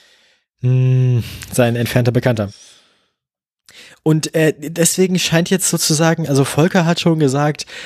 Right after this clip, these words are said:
wenn sich die Länder weiter komplett querstellen, dann würde so-, sogar der Termin im Januar in Frage stehen. Das heißt, es ist jetzt gerade noch alles völlig unklar und es soll noch eine weitere Verkehrsministerkonferenz geben,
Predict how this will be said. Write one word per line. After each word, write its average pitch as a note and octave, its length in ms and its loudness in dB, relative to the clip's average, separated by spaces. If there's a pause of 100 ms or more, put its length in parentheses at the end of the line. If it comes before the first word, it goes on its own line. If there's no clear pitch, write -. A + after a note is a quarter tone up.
(140)
wenn C3+ 120 2
sich C3+ 160 0
die C3+ 60 0
Länder C3+ 320 2
weiter D3+ 260 2
komplett C#3 380 0
querstellen, C#3+ 560 0
dann B2+ 180 -2
würde C#3 220 0
so-, B2 240 2
sogar B2+ 320 2
der B2 180 2
Termin C3 380 2
im C3 120 0
Januar B2 360 2
in G#2+ 80 -4
Frage G#2+ 380 -2
stehen. C3+ 420 -2 (840)
Das - 180 -4
heißt, D3+ 240 0
es F3+ 340 -2
ist F#3 140 0
jetzt E3+ 200 0
gerade F#3 520 0
noch D3 220 -2
alles E3+ 240 0
völlig F3 320 0
unklar F#3+ 360 0
und F#3+ 120 -2
es - 100 0
soll D3 100 2
noch C#3+ 160 0
eine A#2+ 140 0
weitere C3+ 340 2
Verkehrsministerkonferenz A#2+ 1120 -2
geben, A#2 280 0